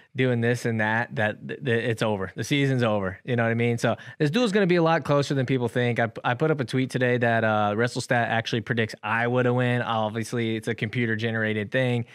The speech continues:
and, uh, sometimes numbers aren't the best way to dictate how things are going in the season for these guys. But, um, I think it's still worth tuning in. I still think it's gonna be electric atmosphere,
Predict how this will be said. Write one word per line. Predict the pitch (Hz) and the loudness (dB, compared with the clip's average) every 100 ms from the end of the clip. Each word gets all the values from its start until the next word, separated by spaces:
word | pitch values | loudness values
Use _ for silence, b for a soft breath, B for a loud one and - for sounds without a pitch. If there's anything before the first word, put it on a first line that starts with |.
| B B | B B
and, | 117 110 104 | -2 -2 0
uh, | 107 104 101 104 | 0 2 0 -2
sometimes | - 123 120 113 107 | -4 -4 -2 -2 -2
numbers | 117 120 117 113 | -2 0 0 0
aren't | 113 110 B B B B - | 0 -2 B B B B -12
the | 120 139 | -2 0
best | 123 180 180 170 | 4 2 4 2
way | 156 147 | 4 4
to | 135 | 2
dictate | 135 127 135 127 | 2 2 0 2
how | 123 | 0
things | 127 117 | 0 0
are | 117 | 0
going | 113 117 117 | 2 2 0
in | 110 | 0
the | 101 | -2
season | 120 113 110 | 0 0 -2
for | 113 107 | -2 0
these | 104 101 | -2 -2
guys. | 113 110 107 107 | 0 0 0 0
But, | 117 110 - B B - | 0 0 -2 B B -4
um, | 113 110 104 - _ - | 0 0 -2 -6 _ -4
I | 156 | -2
think | 160 165 | 0 0
it's | 135 | 0
still | - 151 135 | 0 2 4
worth | 135 127 | 2 0
tuning | 147 135 131 127 | 0 0 0 0
in. | 135 135 131 | 2 2 0
I | 120 117 | -2 -2
still | - 123 | 0 0
think | 131 117 | 0 -2
it's | 110 | -2
gonna | 123 113 | -2 0
be | 110 | 0
electric | 113 110 - 107 - | 0 0 -2 -6 -2
atmosphere, | 160 147 139 - 147 139 | -2 -2 -6 -4 0 0